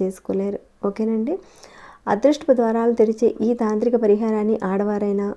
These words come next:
మగవారైనా, ఎవరైనా చేయొచ్చు. ఈ పౌర్ణమి రోజున స్నానం చేసుకున్న తర్వాతనే ఈ పరిహారం చేసుకోవాలి.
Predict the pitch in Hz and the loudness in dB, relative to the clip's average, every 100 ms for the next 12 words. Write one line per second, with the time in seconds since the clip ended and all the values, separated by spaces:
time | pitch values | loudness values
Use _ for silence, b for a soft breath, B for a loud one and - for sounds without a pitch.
0 | - 190 185 196 196 196 190 196 - 190 | -4 -2 0 -2 -2 -2 -4 -4 -4 -2
1 | 196 196 220 208 196 - - - b b | -2 -2 -2 -2 -4 -8 -14 -16 b b
2 | b b 240 247 226 262 294 269 254 254 | b b 2 6 6 6 6 6 4 2
3 | 226 220 240 226 214 - 233 233 233 233 | -2 0 0 0 0 0 0 0 0 0
4 | 233 269 226 220 208 214 214 220 202 - | 2 2 2 4 4 4 2 2 -2 -4
5 | - 190 190 | -4 -2 -2